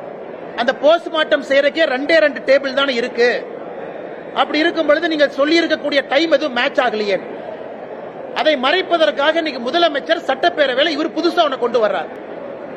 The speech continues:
இருபத்தி நான்கு மருத்துவர்கள் தலைமை அப்படின்னு புதுசா ஒண்ணு சொல்றார். இருபத்தி நான்கு மருத்துவர்கள் தலைமையில இந்த உடல் ஆய்வுக்கூறு நடந்துச்சு, போஸ்ட்மார்ட்டம் நடந்துச்சுங்கிறாங்க.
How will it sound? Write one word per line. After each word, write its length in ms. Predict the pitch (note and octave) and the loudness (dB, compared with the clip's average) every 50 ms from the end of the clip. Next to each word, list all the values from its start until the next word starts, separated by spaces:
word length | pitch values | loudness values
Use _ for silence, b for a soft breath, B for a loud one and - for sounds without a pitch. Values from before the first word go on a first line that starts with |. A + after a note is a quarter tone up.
| - - - - - - - | -12 -12 -12 -14 -14 -10 -4
இருபத்தி 440 | G#3+ C#4+ E4+ E4+ F4+ F4 F4 E4 D#4+ | 0 2 4 4 4 2 2 0 2
நான்கு 360 | D4+ D4 D4 C#4+ C#4 C#4+ C#4 | 4 4 4 2 2 -2 0
மருத்துவர்கள் 720 | G#3+ A#3 C4+ E4+ E4+ - E4 D#4+ D4+ C#4 C4+ D#4 E4 D#4+ | 2 4 2 2 2 0 2 4 4 4 4 2 0 2
தலைமை 380 | - B3+ C4 C4+ C4 C#4+ C#4 B3+ | 0 2 2 2 4 4 4 4
அப்படின்னு 240 | - - C4+ B3 A#3 | 2 0 -2 -4 -6
புதுசா 180 | B3+ A#3 B3 C4 | -4 -2 -2 0
ஒண்ணு 160 | A#3 G#3+ - | 0 0 -2
சொல்றார். 300 | G#3+ G#3 A3 A3 F#3+ - - - - - - - - - - - - - - - - - - | -2 0 2 0 0 0 -4 -12 -14 -14 -14 -14 -14 -12 -12 -12 -12 -12 -12 -12 -12 -6 -2
இருபத்தி 400 | A3 D4+ E4+ E4+ F4 E4+ E4 D#4+ | 0 2 2 2 2 0 2 2
நான்கு 320 | D#4 D4+ D4 C#4+ C#4 C#4 | 2 2 2 0 0 -2
மருத்துவர்கள் 640 | A#3 A#3+ C4 D#4 - - D#4 D4 D4 C#4 C4+ C#4 C4+ | 0 2 0 0 2 2 4 4 4 2 2 0 0
தலைமையில 500 | - A#3+ B3 C4+ C4+ C#4 C4 B3 B3 C4+ D4 D4 B3 G3+ - - - - - - - - - - - - - - - - | 0 0 0 2 2 2 0 2 2 2 2 2 0 -2 -6 -12 -14 -14 -14 -14 -14 -16 -16 -16 -16 -16 -14 -14 -10 -8
இந்த 220 | - C4 C4 C#4 A#3+ | -8 -2 0 0 0
உடல் 460 | A#3+ C4 C#4 D#4 D#4+ D#4+ D#4 - - | 0 2 4 4 4 4 0 -6 -2
ஆய்வுக்கூறு 580 | G3 A3 C4 C#4+ D4 D4+ - - - C4+ B3+ B3 | 0 2 2 2 2 -2 -4 -4 -4 -4 -2 0
நடந்துச்சு, 480 | A#3 A3 A#3+ A3+ A3 A3 - A#3 A#3+ A3 F3 - A3+ | 2 2 2 0 -2 -6 0 2 2 2 2 2 2
போஸ்ட்மார்ட்டம் 520 | B3+ C4+ C4 - B3 A#3 A3+ A#3 A3 G#3 | 2 2 2 0 -2 -2 0 0 -2 0
நடந்துச்சுங்கிறாங்க. 600 | G3 G#3+ G3 G3+ - A3 F#3+ F3+ E3 D#3+ D#3 | 0 0 -2 -2 -6 -4 -4 -4 -4 -4 -6